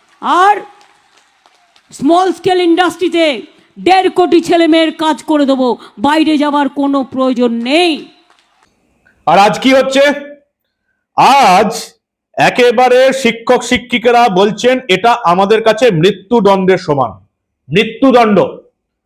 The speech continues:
Speaker 2: শিক্ষক শিক্ষিকারা বলছেন যাদের বাতিল হওয়ার দরকার ছিল, সেই মমতা বন্দ্যোপাধ্যায় সরকার বহাল তবিয়তে রয়ে গেল চুরি দুর্নীতি করে, আর আমরা বাতিল হয়ে গেলাম। মমতা বন্দ্যোপাধ্যায় বলেছিলেন যে ছাব্বিশ হাজার ছেলে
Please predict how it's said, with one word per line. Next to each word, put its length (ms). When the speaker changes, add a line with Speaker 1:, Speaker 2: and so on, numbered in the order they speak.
Speaker 2:
শিক্ষক 440
শিক্ষিকারা 440
বলছেন 380
যাদের 240
বাতিল 300
হওয়ার 280
দরকার 240
ছিল, 120
সেই 200
মমতা 300
বন্দ্যোপাধ্যায় 600
সরকার 280
বহাল 200
তবিয়তে 340
রয়ে 240
গেল 100
চুরি 240
দুর্নীতি 400
করে, 140
আর 80
আমরা 220
বাতিল 260
হয়ে 160
গেলাম। 180
মমতা 300
বন্দ্যোপাধ্যায় 600
বলেছিলেন 380
যে 100
ছাব্বিশ 420
হাজার 260
ছেলে 180